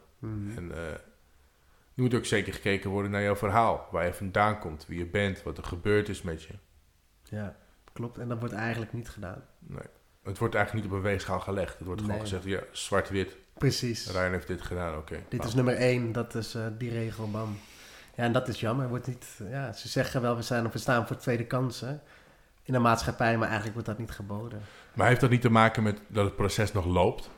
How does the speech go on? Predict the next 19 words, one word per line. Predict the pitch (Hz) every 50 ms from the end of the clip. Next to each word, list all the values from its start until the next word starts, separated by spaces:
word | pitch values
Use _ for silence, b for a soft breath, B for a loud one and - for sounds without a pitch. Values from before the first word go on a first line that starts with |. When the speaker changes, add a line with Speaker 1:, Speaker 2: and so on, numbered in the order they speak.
| - - -
Speaker 2:
Dat | - 98 95 92
daarom | 92 90 90 98 101 110 107 107
de | 107 101
tweede | - - 113 107 107 107
kans | - 107 107 104 -
er | 110
nu | 107 110 110
niet | 104 107 101 -
is? | 123 147 - - - - -
Speaker 1:
Absoluut, | _ 135 135 - - 147 123 123 160 151
dat | 143 135
heeft | - 127 113
ook | 107 131 -
te | - 123
maken | 123 120 117 - 127
met | 117 110
het | 113
hoger | 110 113 107 - 104
beroep. | 101 104 101 110 139 143 - -